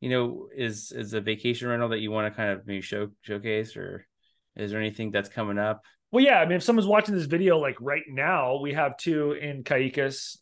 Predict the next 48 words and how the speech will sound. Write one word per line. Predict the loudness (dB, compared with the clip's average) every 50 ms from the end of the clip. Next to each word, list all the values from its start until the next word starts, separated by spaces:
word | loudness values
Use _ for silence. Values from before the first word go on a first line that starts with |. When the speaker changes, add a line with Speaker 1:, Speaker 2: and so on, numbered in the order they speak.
| 0
Speaker 2:
um, | 2 2 4 4 2 0 -2 -6
three | -4 0 0 2
one | 2 2 2
nine | 2 2 0 0 0
one | -2 -2 -2
and | -4 -6
three | -4 -2 -2 -2
four | 2 2 2 2
four | 2 4 4 4 4
one | 4 4 2 2 0 -4 -4
Ocean | -2 -2 -2 -2 -2 -6 -6 -2
Boulevard, | 0 2 2 2 2 0 0 0 -2 -4 -6
and | -8 -6 -4
they're | -4 0
both | 2 2 2 2 0 -4 -18 _ -10
across | -4 2 4 4 4 4 2 0
on | -2 0
the | -2 -2
east | -2 -2 -2 0 4
side | 4 4 4
of, | 4 2 2 2
uh, | 2 2 2 2 0 0
the | -2 -4
one. | -2 0 0 0 0 -2 -2
They're | 0 -2 0
both | 2 2 0 0 -2 -6 _ _ _ -8
licensed | -4 0 0 0 0 -2 -6 -8 -10 -10 -4 -2
vacation | -2 -2 0 -2 -2 -2 -4 -4 -4
rentals, | -2 -2 -2 -4 -4 -6
and | -8 -6
they | 0
both | 2 2 2 2 0 -2
cash | 0 0 0 0 -2 -4
flow, | -2 0 0 0 0 -2 -4 _ -20 -20 -20 -20 _ _ _ -6
uh, | -2 -2 0 0 -2 -4 _ -8
you | -6 -4
know, | -4 -4 -4
depending | -6 -4 -4 -4 -4 -4 -8
on | -8 -8 -10 -12 _ _ _ _ _ _ _ 0
Speaker 1:
Are | 4
Speaker 2:
how | 4 6
Speaker 1:
they | 6
Speaker 2:
much | 4 4 4
you | 4
Speaker 1:
right | 6 8
Speaker 2:
put | 8 8
into | 6 6 4 4 2 2
it. | 2 0